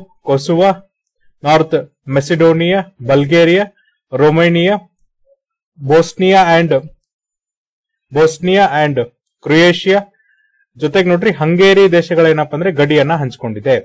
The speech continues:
So ನೋಡ್ರಿ, ನಾನ್ ಯಾಕೆ ಇಲ್ಲಿ ಇಷ್ಟು stress ಅನ್ನ ಕೊಟ್ಟು ಹೇಳ್ತಾ ಇದ್ದೇನೆ ಅಂದ್ರೆ, ನಾಳೆ ನಿಮಗೆ ಎಕ್ಸಾಮಿನೇಷನ್ ಅಲ್ಲಿ ಕೇಳ್ಬೋದು ಯಾವೆಲ್ಲ ದೇಶಗಳು ಗಡಿಯನ್ನ ಹೊಂದ್ಕೊಂಡಿದೆ ಅಂತ ಹೇಳಿ, ಅವಾಗ ನೀವು ಬರಿಬೇಕಾಗತ್ತೆ. So ನೋಡ್ರಿ, ಸರ್ಬಿಯಾ ದೇಶಕ್ಕೆ ಗಡಿಯನ್ನ ಹೊಂದ್ಕೊಂಡಿರೋದು ಯಾವ್ದಪ್ಪ ಅಂದ್ರೆ ಹಂಗೇರಿ, ಕ್ರೊಯೇಷಿಯಾ,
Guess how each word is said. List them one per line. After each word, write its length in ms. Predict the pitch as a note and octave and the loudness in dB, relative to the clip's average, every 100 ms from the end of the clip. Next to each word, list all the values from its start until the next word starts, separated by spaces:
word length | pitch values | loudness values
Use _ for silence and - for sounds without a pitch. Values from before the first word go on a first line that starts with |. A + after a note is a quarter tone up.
| _ _ _ - | _ _ _ -8
So 60 | F3+ | -2
ನೋಡ್ರಿ, 160 | G3+ | -2
ನಾನ್ 220 | E3 D3+ | 0 0
ಯಾಕೆ 240 | E3 F#3 F#3 | 0 0 -2
ಇಲ್ಲಿ 100 | F#3 | -2
ಇಷ್ಟು 220 | F3+ F3+ | -4 -10
stress 360 | - D#3+ C#3+ F3+ | -6 -6 -4 -4
ಅನ್ನ 120 | F3+ | -4
ಕೊಟ್ಟು 260 | F3 D3+ | -4 -2
ಹೇಳ್ತಾ 220 | D3+ C#3+ D3 | -4 -2 -4
ಇದ್ದೇನೆ 220 | C#3 C3 | -4 -6
ಅಂದ್ರೆ, 360 | C3+ G#3+ A3+ _ _ _ - | -8 -10 -10 _ _ _ -2
ನಾಳೆ 240 | C#3+ F#3+ | 2 2
ನಿಮಗೆ 280 | F#3+ F3+ F#3+ | 2 0 2
ಎಕ್ಸಾಮಿನೇಷನ್ 640 | D#3+ C3+ E3+ F3 F3 - | 2 2 2 2 -2 -4
ಅಲ್ಲಿ 140 | E3+ E3 | -6 -2
ಕೇಳ್ಬೋದು 460 | D3+ C#3+ C#3+ F#3 | -2 0 0 0
ಯಾವೆಲ್ಲ 380 | D3+ D3 F3+ F#3 | 2 2 4 2
ದೇಶಗಳು 440 | F#3 D#3+ D#3 D#3+ | 2 0 0 0
ಗಡಿಯನ್ನ 340 | D3+ C3+ D#3 D#3+ | 0 0 0 -2
ಹೊಂದ್ಕೊಂಡಿದೆ 520 | C#3 - D3+ C#3+ C#3 | -6 -6 -6 -4 -2
ಅಂತ 200 | B2+ B2 | -2 -2
ಹೇಳಿ, 300 | C#3 A3 _ _ _ _ - | -6 -6 _ _ _ _ -4
ಅವಾಗ 240 | C3+ F3+ | 0 2
ನೀವು 260 | F#3 F3 F#3+ | 2 2 0
ಬರಿಬೇಕಾಗತ್ತೆ. 960 | D3 C3+ C3+ C3 G#2+ G2+ C#3 A2+ _ _ _ _ - | 2 2 0 -2 -4 -4 -4 -4 _ _ _ _ -6
So 60 | |
ನೋಡ್ರಿ, 180 | D#3+ G3 | -2 -2
ಸರ್ಬಿಯಾ 440 | G3 D3+ D3+ G3 | 2 0 2 2
ದೇಶಕ್ಕೆ 380 | F3+ F3 F3+ D3+ | 2 0 -2 -2
ಗಡಿಯನ್ನ 240 | D#3 E3 E3 | 2 2 0
ಹೊಂದ್ಕೊಂಡಿರೋದು 600 | D3+ D3 D#3 D#3 D#3 C#3+ | -4 -4 -2 0 0 0
ಯಾವ್ದಪ್ಪ 280 | C#3 C#3+ | -2 -4
ಅಂದ್ರೆ 180 | C#3+ F#3 A3 _ _ _ - | -6 -8 -8 _ _ _ -8
ಹಂಗೇರಿ, 440 | D3 E3 E3+ G3+ G#3+ _ _ _ | -2 2 4 4 0 _ _ _
ಕ್ರೊಯೇಷಿಯಾ, 640 | - C#3 D#3+ E3 - E3+ | -4 0 2 0 0 0